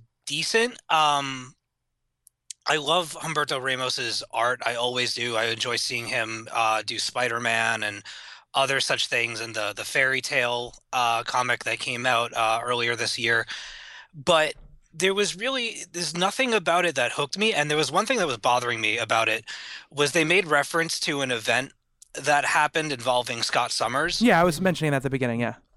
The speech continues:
Speaker 1: I have no idea.
Speaker 2: <laughs> Yeah, I know.
Speaker 1: Like, I have no idea what they're talking about. And I thought that by the end of the issue, somebody would say something, or at least, like, I flipped to the beginning and I'm like, "Well, maybe they catch you up really quick in the little, you know, this is what you missed before you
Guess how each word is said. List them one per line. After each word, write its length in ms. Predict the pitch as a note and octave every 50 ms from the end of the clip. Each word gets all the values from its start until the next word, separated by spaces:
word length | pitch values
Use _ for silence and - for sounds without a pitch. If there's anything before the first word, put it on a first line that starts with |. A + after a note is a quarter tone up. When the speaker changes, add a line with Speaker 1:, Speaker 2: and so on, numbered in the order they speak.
| - _ _ _ _ -
Speaker 1:
I 40 | A#3
have 360 | C4+ E4+ E4+ E4+ F4 F#4 F#4
no 220 | F#4 F#4 F4+ F4 F4
idea. 560 | E4+ E4 - A#3+ E4 E4 D#4+ B3 D#3+ C3+ G#2 -
Speaker 2:
<laughs> 40 | -
Yeah, 120 | F3 F3
I 20 |
know. 80 | F3+ E3+
Speaker 1:
Like, 60 | C#3 B3+ B3+ B3
I 20 |
have 160 | B3+ A#3+ C4
no 300 | C#4 D4 D#4+ E4 D#4+ D#4+
idea 320 | D#4 D4+ C#4+ C#4 D4 C#4+ B3+
what 160 | B3 A#3+ -
they're 100 | B3 A#3+
talking 420 | - - C4+ C#4+ C#4 - A#3+ F#3+
about. 420 | D#3 C3 B2+ B2+ B2 B2 B2+ C3 - - - - - _ _ _ _ _ - _ _ _ -
And 160 | - G#3 G#3+ G#3
I 100 | G#3 G3+
thought 480 | - - - C4 C4+ A#3+ F#3+ - _ -
that 360 | F3 E3 E3 D#3+ D#3 C#3 C3
by 140 | F3 F3 F3
the 140 | D#3+ F3+
end 100 | F3+ F3
of 80 | E3 D3
the 140 | D#3 E3+ G#3+
issue, 520 | C#4 C#4 - - D#3 C#3+ C#3 C#3 C3+ C3 -
somebody 840 | - - - - A3 A3+ C4+ C4 A3+ D3+ C3+ C3 B2+ B2 A#2+ A#2 - - - _ _ _ _ -
would 140 | D3+ D3
say 200 | - - F#3+ D#3
something, 720 | D3 - - A3 B3 C4 - - B2+ A#2+ A2+ G#2+ A2 A#2 - _ _ _ _ _ _ _ _ -
or 220 | F3+ F#3+ G3 F#3
at 100 | F3+ E3
least, 220 | G3+ A3 - -
like, 120 | G#3 F3 D#3
I 80 | D3+
flipped 260 | D3+ - - F3+ - -
to 60 | E3
the 100 | C#3 C3
beginning 540 | B2+ B2+ A#2 - D#3+ E3+ F3 E3+ E3+ E3 D#3+
and 80 | C#3+ C3+
I'm 100 | C3+ C#3
like, 160 | C#3 C3+ C#3+
"Well, 120 | D#3+ D#3+
maybe 260 | D#3+ E3+ E3 D#3+ D#3
they 120 | C#3+ C#3+ C#3
catch 300 | - - C#3+ C3+ - -
you 100 | C#3 C3+
up 120 | C3 A#2+ A#2+
really 240 | C#3 C3+ B2+ B2 A2+
quick 320 | - - D3+ B2+ - -
in 120 | C3+ B2 B2
the 100 | B2 A#2+
little, 300 | C3 C3+ B2+ B2 C3 C#3+
you 100 | D#3 D3
know, 240 | A#2 G#2+ A2 A2
this 240 | G#2+ B2+ F3+ - -
is 140 | C#3 A2 A2
what 200 | A2 G2+ G2+ -
you 80 | B2 B2
missed 340 | D3 F#3 D#3+ - - -
before 260 | - G#2 - - A#2 A#2
you 220 | A#2 A#2+ A#2 A2+